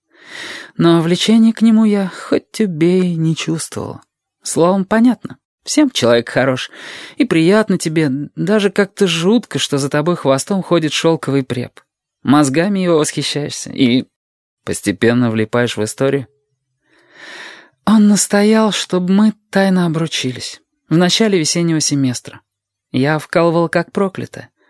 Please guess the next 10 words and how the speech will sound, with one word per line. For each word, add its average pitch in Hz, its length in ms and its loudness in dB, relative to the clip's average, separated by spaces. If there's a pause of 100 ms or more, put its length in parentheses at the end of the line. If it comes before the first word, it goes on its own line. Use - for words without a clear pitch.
(160)
В - 100 -20
постель 214 360 0
мы 190 120 2
не 185 100 2
ложились, 185 580 0 (380)
и 165 80 -2
я 180 160 4
поражалась 202 560 2
его 233 140 4
деликатности. 208 800 -2